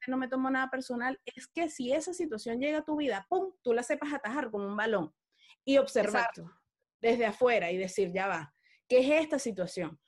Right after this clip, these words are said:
Speaker 1: ¿Por qué me está ocurriendo? ¿Cómo la puedo afrontar?". Porque eso es algo muy, muy importante. A mí me parece liberador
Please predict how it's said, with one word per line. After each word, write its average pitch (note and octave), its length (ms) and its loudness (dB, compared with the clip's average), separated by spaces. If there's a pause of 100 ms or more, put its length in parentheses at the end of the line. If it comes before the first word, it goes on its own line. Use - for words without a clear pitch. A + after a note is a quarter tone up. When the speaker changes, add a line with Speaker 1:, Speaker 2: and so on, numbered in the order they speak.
(140)
Speaker 1:
¿Por A#3 200 2
qué A#3+ 120 2
me B3 100 0
está A#3+ 140 0
ocurriendo? G3+ 680 -2 (220)
¿Cómo C4+ 300 6
la B3+ 200 4
puedo C4 220 8
afrontar?". G#3+ 760 2 (200)
Porque A3+ 240 6
eso B3+ 160 4
es D4+ 160 -2
algo D#4 500 6
muy, C4+ 800 6
muy D4+ 260 10
importante. G#3 520 4
A G3 40 0
mí A3 100 0
me C4+ 140 4
parece C#4 360 4
liberador B3+ 840 6